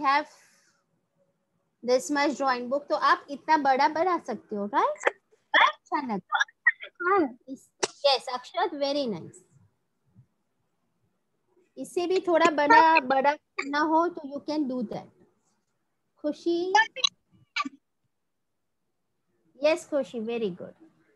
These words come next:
Speaker 1: Okay, the other,
Speaker 2: तो
Speaker 1: अब, अब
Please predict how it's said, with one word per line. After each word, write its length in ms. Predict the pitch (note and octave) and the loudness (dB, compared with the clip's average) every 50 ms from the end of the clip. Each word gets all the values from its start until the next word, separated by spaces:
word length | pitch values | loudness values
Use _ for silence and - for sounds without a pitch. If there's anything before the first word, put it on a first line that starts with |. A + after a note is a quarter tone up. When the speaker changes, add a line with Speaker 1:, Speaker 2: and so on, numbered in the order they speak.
| _ _ F4 _ _ _ _ _ _ _ _ _ _ _ _ _ _ _ _ _ _ _ _ _ _ - | _ _ _ _ _ _ _ _ _ _ _ _ _ _ _ _ _ _ _ _ _ _ _ _ _ -6
Speaker 1:
Okay, 300 | B3+ C#4 - C4+ G#3+ F3 - - - _ _ _ - | -4 -4 -4 -6 -8 -10 -12 -16 -20 _ _ _ -8
the 160 | A3+ D4 D#4 | -4 -4 -2
other, 320 | - C4+ C4+ C4+ C4+ E4 E4 | 2 4 4 6 6 6 6
Speaker 2:
तो 120 | D#4+ F4+ | 6 6
Speaker 1:
अब, 80 | F#4 - | 8 8
अब 220 | - D#4+ F#4+ - | 8 8 8 6